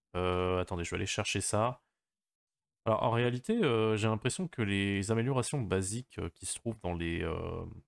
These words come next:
dans, ça s'appelle comment déjà ? Dans les concasseurs, niveau un, je trouve que ça sert à rien. Genre, ça, ça change rien, en fait, de mettre un module, euh, dans ces concasseurs-là. Alors que normalement, c'est censé baisser, euh, bah, le, le, la quantité de ressources nécessaires.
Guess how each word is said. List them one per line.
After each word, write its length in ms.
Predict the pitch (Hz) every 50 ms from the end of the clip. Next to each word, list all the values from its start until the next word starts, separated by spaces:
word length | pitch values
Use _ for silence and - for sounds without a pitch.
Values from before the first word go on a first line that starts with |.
| _ _ _ _ _ _ _ _ _ _ _ _ _ _ _ _ _ _ _ _ _ _ -
dans, 440 | 104 101 98 101 98 98 95 98 101
ça 60 | 98
s'appelle 160 | - - 95 -
comment 140 | 107 110
déjà ? 240 | 113 110 104 110 110
Dans 120 | 104 - 95
les 80 | 95
concasseurs, 680 | - - 110 - - 120 - - - 143 160 147 139 - - _ _ _ _ -
niveau 380 | 104 101 101 101 95 110 117 - -
un, 180 | 123 135 156 160
je 80 | -
trouve 160 | - 151 -
que 100 | - -
ça 100 | - -
sert 200 | - - 107 98
à 100 | 104 98
rien. 320 | 92 101 98 98 101 117 127 _ -
Genre, 100 | 117 -
ça, 280 | - - 98 98 98
ça 120 | - - 104
change 240 | - - 131 127 139
rien, 220 | 123 110 110 131
en 80 | 147 -
fait, 120 | - 120
de 120 | 104 95 107
mettre 220 | 107 107 104 104
un 40 | 92
module, 380 | 90 90 87 90 95 104 101 95
euh, 240 | 87 87 87 87
dans 100 | 82 90
ces 160 | 90 - 92 -
concasseurs-là. 680 | - 104 - 98 92 - - 95 87 92 95 101 - _ _ _ _ _ _ _ _ _ _ _ _ _ -
Alors 140 | - - -
que 60 | 98
normalement, 160 | 101 120 139
c'est 120 | - 127
censé 260 | 101 104 98 - - 127
baisser, 460 | 107 98 107 98 - - - 120 120
euh, 380 | 117 98 90 87 87 87 90 90 _ _ _ _ _ _ _ _ _ _ _ _ _ _ _ -
bah, 120 | 101 98
le, 200 | 98 98 98 98
le, 240 | 92 95 92 92 92
la 120 | 95 95
quantité 300 | - - 101 - - -
de 60 | 110 104
ressources 380 | 101 104 - - 113 107 -
nécessaires. 420 | 110 95 - 92 90 - 117 139